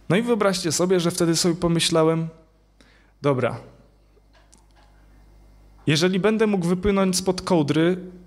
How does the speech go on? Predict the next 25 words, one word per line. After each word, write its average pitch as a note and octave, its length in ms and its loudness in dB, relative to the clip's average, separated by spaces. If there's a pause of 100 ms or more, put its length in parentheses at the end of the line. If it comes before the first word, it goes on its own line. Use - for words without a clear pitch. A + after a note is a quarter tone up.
(160)
jak D#3+ 100 -2
taki F3 300 -2
węgorz E3+ 600 0 (180)
i - 40 -8
sobie D#3+ 200 0
latać F3+ 340 0
pod - 360 -4
tym, E3 320 -2 (320)
to C#3 100 -2
znaczy, F3+ 340 0
że D#3+ 440 0 (1040)
śpię”. A#2 300 -2 (1120)
No F3+ 160 2
i C#4+ 220 2
wyleciałem A3 720 0
i G#3 100 -4
zacząłem G3+ 440 0
takie G#3 220 -4
coś G3+ 240 -2
robić, C3 380 -2
tak D#3 160 -2
sobie F3 200 0
fruwać D#3 400 0
w - 20 -18
powietrzu. A#2+ 460 -4